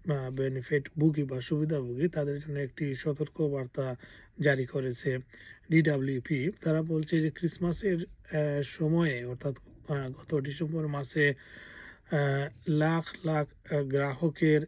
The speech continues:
অ্যাকাউন্টে দশ পাউন্ড করে বোনাস জমা হওয়ার কথা রয়েছে। যদি কারো অ্যাকাউন্টে সেই টাকা জমা না হয়, তাহলে দ্রুত যাতে তারা সেটি, আহ,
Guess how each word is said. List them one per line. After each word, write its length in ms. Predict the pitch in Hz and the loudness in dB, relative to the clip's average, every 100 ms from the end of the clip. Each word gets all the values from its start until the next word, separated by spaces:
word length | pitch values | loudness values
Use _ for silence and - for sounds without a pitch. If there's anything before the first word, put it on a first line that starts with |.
| - | -6
অ্যাকাউন্টে 800 | - - - 156 160 160 - 123 110 _ - _ _ _ 143 | -18 -16 -2 2 4 2 0 -2 -2 _ -20 _ _ _ -4
দশ 280 | 131 143 | 0 0
পাউন্ড 300 | - 151 143 | 0 -2 -2
করে 260 | 139 139 131 | 0 0 0
বোনাস 480 | 127 143 139 135 - - 143 | 0 -2 -2 -6 -10 -8 0
জমা 240 | 135 127 | 0 0
হওয়ার 260 | 127 127 123 | -2 -2 -2
কথা 320 | - 151 156 | -4 0 0
রয়েছে। 360 | 120 120 151 | 0 -2 0
যদি 400 | 147 143 139 139 123 - - - - | 0 -2 -2 -2 -4 -12 -20 -20 -6
কারো 460 | 151 143 147 143 - - - - | 0 2 2 2 -4 -14 -16 -8
অ্যাকাউন্টে 760 | 156 147 170 160 170 170 147 123 | 0 0 4 4 4 4 2 0
সেই 280 | - 156 131 | -2 -4 -2
টাকা 260 | 147 131 | -2 0
জমা 280 | 139 131 127 | -2 -2 -4
না 200 | 123 123 | -6 -8
হয়, 220 | 120 165 | -2 0
তাহলে 360 | 175 143 143 139 | 0 -2 -2 -2
দ্রুত 340 | 127 147 143 | -2 -4 2
যাতে 280 | 175 160 151 | 2 4 0
তারা 260 | 139 131 131 | 0 -2 -2
সেটি, 360 | 135 127 151 214 - - - - - | -4 0 2 0 -4 -20 -20 -20 -4
আহ, 280 | 131 120 | -2 -2